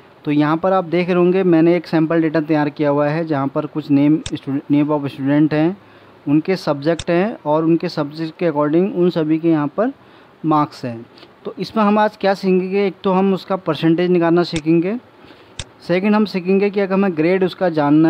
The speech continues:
है with if condition के साथ तो उसको हम कैसे निकाल पाएंगे।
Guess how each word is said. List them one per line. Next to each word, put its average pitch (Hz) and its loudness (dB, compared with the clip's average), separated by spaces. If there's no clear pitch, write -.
है 170 0
with 165 -2
if 165 -4
condition 156 2
के 160 0
साथ 156 -2
तो 175 -6
उसको 165 -4
हम 170 0
कैसे 165 -4
निकाल 151 0
पाएंगे। 123 -2